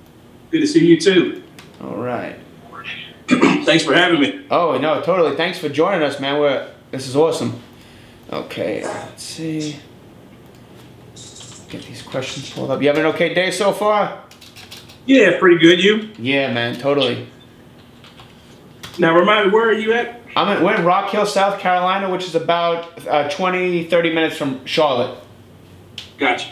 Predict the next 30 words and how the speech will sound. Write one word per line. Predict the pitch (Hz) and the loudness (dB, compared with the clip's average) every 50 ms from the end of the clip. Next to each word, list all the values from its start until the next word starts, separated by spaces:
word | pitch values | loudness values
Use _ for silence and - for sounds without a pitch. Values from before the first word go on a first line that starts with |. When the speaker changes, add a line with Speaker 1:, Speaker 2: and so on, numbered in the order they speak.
| - - | -14 -12
Speaker 1:
Okay. | 113 - - - - - - - - - - - - - - - - - - - - - - - | -10 -6 -2 -2 -2 -2 -4 -12 -18 -20 -20 -20 -20 -20 -20 -20 -20 -20 -20 -20 -20 -18 -8 -2
Speaker 2:
Are | - 147 | 0 2
you | 165 175 | 2 2
on | 175 175 | 2 2
the | 170 | 2
West | 160 180 185 185 - | 2 2 2 0 -2
Coast, | - 190 196 190 - - - - - | 0 0 0 0 0 -4 -6 -6 0
like, | 156 175 170 - - - - - | 2 2 2 2 -2 -6 -6 -2
or | - 139 156 160 | 0 0 0 2
no, | 170 185 196 - - | 2 0 -2 -2 0
or | 143 147 147 | 0 0 0
no? | 147 143 131 120 117 - - - _ _ _ _ _ - - _ _ - - - - - - - - - - - - - - - - - - - - - - - - - | 0 -2 -4 -4 -8 -12 -16 -20 _ _ _ _ _ -20 -20 _ _ -20 -20 -20 -20 -20 -20 -20 -20 -20 -20 -20 -20 -20 -20 -20 -20 -20 -20 -20 -20 -20 -20 -18 -6 2
Speaker 1:
No, | - 175 | 2 4
I'm | 160 156 160 190 196 | 4 6 4 4 4
in | 170 147 | 4 2
Kentucky. | - - - 180 175 - - - - - - - - - | 0 0 2 0 0 0 -6 -14 -20 -20 -20 -20 -10 -2
Speaker 2:
Oh, | - 202 139 151 202 | -2 0 0 0 0
okay. | - 147 131 131 131 - - - - - - - - - - - - - - - - - - - - - - | 0 0 0 -2 -6 -10 -14 -20 -20 -20 -20 -20 -20 -20 -20 -20 -20 -20 -20 -20 -20 -20 -20 -20 -20 -20 -14
So | - - 147 | -6 -2 0
I'm | 139 135 | 0 2
guessing | 160 156 151 - 160 | 2 2 0 0 -2
about, | 151 151 151 151 151 151 | 0 2 2 2 2 0
about, | 151 156 147 147 147 143 - | 0 2 2 2 2 0 0
what, | 143 143 - - | 0 0 0 -2
seven, | - - - 160 160 165 160 | -4 -2 0 0 0 2 0
eight | 160 160 160 | 0 0 0
hour | 156 160 160 151 143 | 0 0 -2 -2 0
drive | 151 156 165 170 175 | 0 2 2 0 -2
or | 180 | -2
so? | 175 175 190 185 185 180 180 - | -2 0 0 -2 -2 -4 -8 -14